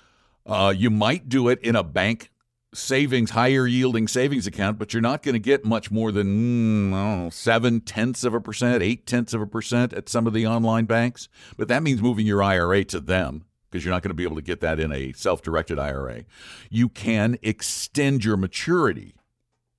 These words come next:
So you get rid of that liquidity. You can go into a C D and maybe make as much as one percent, and most brokerage firms will sell you C Ds.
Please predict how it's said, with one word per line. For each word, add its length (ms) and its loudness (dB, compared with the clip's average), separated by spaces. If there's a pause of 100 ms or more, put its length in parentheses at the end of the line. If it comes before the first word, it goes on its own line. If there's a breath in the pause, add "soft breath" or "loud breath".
(420)
So 120 0
you 80 4
get 160 0
rid 160 2
of 80 4
that 160 2
liquidity. 920 -4
You 120 -2
can 180 -6
go 220 2
into 240 0
a 20 -2
C 280 -4
D 320 -2
and 120 2
maybe 300 0
make 200 -2
as 140 -4
much 180 -2
as 160 -4
one 500 -2
percent, 460 -6
and 140 0 (320 loud breath)
most 420 2
brokerage 520 2
firms 320 -2
will 320 2
sell 420 2
you 380 -2
C 340 -2
Ds. 640 -4